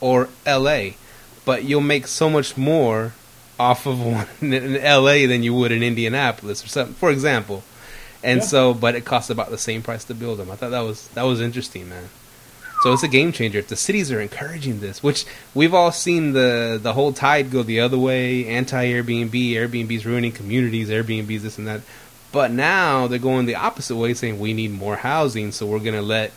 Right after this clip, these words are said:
Speaker 1: we're gonna, you know, ease up on these restrictions and let people
Speaker 2: Yeah.
Speaker 1: build these little bungalows on their property." I think that's,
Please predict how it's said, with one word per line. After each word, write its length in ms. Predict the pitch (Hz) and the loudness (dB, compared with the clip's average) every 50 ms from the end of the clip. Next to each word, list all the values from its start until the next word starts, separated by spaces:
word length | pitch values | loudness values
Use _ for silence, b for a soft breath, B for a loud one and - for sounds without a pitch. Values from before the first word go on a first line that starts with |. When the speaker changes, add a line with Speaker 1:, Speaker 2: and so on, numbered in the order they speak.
| - - | -8 -6
Speaker 1:
we're 100 | 120 117 | -2 0
gonna, 300 | 123 117 113 110 104 104 - - | 0 0 0 -2 -4 -8 -12 -10
you 120 | 117 135 117 | -6 -4 -4
know, 120 | 107 104 101 | -4 -4 -4
ease 200 | - 131 135 123 | -2 -2 0 2
up 220 | 123 123 123 - - | 2 0 0 2 0
on 140 | 120 113 107 | 0 0 0
these 200 | 110 107 98 104 | -2 -6 -6 -8
restrictions 600 | 107 - - - 180 - - - 117 110 107 - B B B B B B B B | -12 -12 -8 -8 -8 -8 -8 -8 -8 -10 -10 -14 B B B B B B B B
and 160 | - 127 127 | 0 2 2
let 240 | 123 123 117 - - | 2 2 0 -4 -6
people 220 | - 170 165 208 | -4 0 0 0
Speaker 2:
Yeah. 40 | 117 107 | -2 -2
Speaker 1:
build 260 | 107 123 120 117 110 | -2 -2 -2 0 0
these 180 | 117 110 107 | -2 -4 -2
little 180 | 113 120 117 110 | -2 -2 -2 -2
bungalows 640 | 101 104 123 156 156 135 113 104 104 101 101 101 | -2 -2 -2 -2 -2 -2 -2 -2 -4 -4 -4 -4
on 160 | 107 104 107 104 | -4 -4 -4 -4
their 120 | 104 101 | -4 -6
property." 540 | - - - - 147 135 - - 98 92 95 | -6 -6 -6 -6 -6 -8 -8 -10 -10 -10 -10
I 40 | 98 | -10
think 240 | - - 117 101 90 | -8 -8 -8 -8 -6
that's, 480 | 113 101 110 - - - - - - | -10 -10 -10 -10 -12 -12 -12 -14 -16